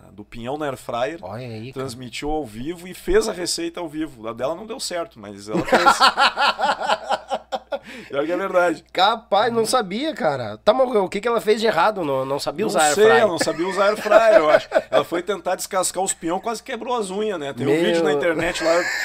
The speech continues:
Speaker 1: tentando tirar assim, a casca do pinhão e meio que quebrando as unhas.
Speaker 2: Micharia.
Speaker 1: É verdade, mas,
Speaker 2: Bah,
Speaker 1: mas
Speaker 2: mas
Speaker 1: foi, foi bom, deu um baita visibilidade, né?
Speaker 2: E, e como o pessoal tá consumindo as, é, esse tipo de rede, né?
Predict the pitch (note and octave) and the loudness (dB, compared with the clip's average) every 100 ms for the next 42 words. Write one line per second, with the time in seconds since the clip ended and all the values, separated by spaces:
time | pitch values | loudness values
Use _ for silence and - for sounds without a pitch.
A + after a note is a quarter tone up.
0 | - - - - E3+ E3+ G3 A3 - F#3+ | -2 -2 -2 2 2 4 2 2 2 4
1 | F#3+ G#3 G#3 G3+ G#3 - G3+ C4 D#4+ A4 | 6 6 4 2 4 4 2 4 4 4
2 | G4+ F#4+ F#4 G3 G#3+ A3+ A#3 A3 - A3 | 4 2 2 2 0 -4 -4 -4 0 2
3 | G#3+ G#3+ A3 G#3 E3 - - C4 B3 A#3 | 6 6 6 4 4 4 6 6 4 0
4 | C4+ C4 F#3 C3 A2 B2+ C#3 F3 B2+ A#2 | -2 2 2 2 -4 -8 -2 0 0 -2
5 | B2+ A#2 A2 G#3+ C4 B3+ D#3 D#3+ F3 E3 | -6 -4 0 2 2 0 2 2 2 -4
6 | F3+ F#3+ A#3 D3 B2 C#3+ D#3 C#3+ G2+ G2 | -2 0 0 -2 -6 -10 -12 -14 -10 -8
7 | E3 - D3+ G#2 F2+ E2+ - F2 G#2 A#2 | -8 -6 -6 -6 -10 -16 -18 -16 -14 -12
8 | A2+ A#2+ A2 A2+ A2 A#2 D#3 D#3 D3+ D3+ | -10 -10 -2 -2 -2 0 2 4 2 -2
9 | C#3 D3+ D#3 G#3 G3+ - E3 F3+ F#3+ D#3+ | -6 -4 -2 -2 -2 -4 -4 -6 -8 -10
10 | D3 D3+ C3 C#3+ E3+ B2+ A2+ A#2 A#2 A2+ | -10 -8 -4 -4 -2 -2 -4 -6 -6 -6
11 | A#2 A#2 B2+ - C3 B2+ B2 G#2+ C3+ C3 | -8 -6 -6 -8 -10 -10 -8 -6 -6 -8
12 | G#2+ | -10